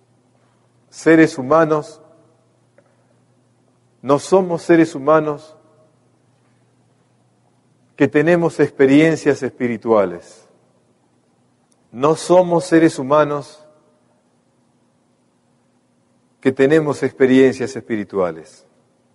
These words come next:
Somos seres espirituales que estamos atravesando una experiencia humana.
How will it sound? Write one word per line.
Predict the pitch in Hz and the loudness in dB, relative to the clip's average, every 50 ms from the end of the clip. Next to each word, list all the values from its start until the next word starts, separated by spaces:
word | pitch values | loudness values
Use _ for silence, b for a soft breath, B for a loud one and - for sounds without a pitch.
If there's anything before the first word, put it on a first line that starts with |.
| _ _ _ _ _ _ _ _ _ _ _ _ _ _ _ _ _ _ _ _ _ _ _ _ _ _ | _ _ _ _ _ _ _ _ _ _ _ _ _ _ _ _ _ _ _ _ _ _ _ _ _ _
Somos | _ - - - 175 180 170 160 160 143 - | _ -20 -4 0 0 0 0 -2 -6 -6 -6
seres | - - 170 170 160 156 - - | -2 2 4 4 4 2 -2 -6
espirituales | 131 120 - - 127 117 117 107 - 135 156 147 120 101 92 90 90 - - - - _ _ _ _ _ _ _ _ _ _ _ _ _ _ _ _ _ _ _ _ | -12 -12 -6 -6 -6 -6 -6 -8 -2 0 2 2 2 0 -4 -10 -16 -18 -20 -20 -20 _ _ _ _ _ _ _ _ _ _ _ _ _ _ _ _ _ _ _ _
que | _ 131 | _ -8
estamos | 113 - - 156 151 151 131 - | -4 0 0 0 0 -2 -4 -4
atravesando | 135 127 - 123 120 113 117 110 - - 151 147 147 139 117 113 | -4 -4 0 0 0 0 0 -6 -4 -2 -2 -2 -2 -2 -6 -10
una | 107 104 | -12 -12
experiencia | 101 - - 107 104 107 110 104 101 - 104 | -12 -8 -6 -4 -2 -2 -2 -4 -4 -8 -10
humana. | 92 87 90 85 80 78 78 78 | -10 -10 -12 -16 -16 -18 -20 -20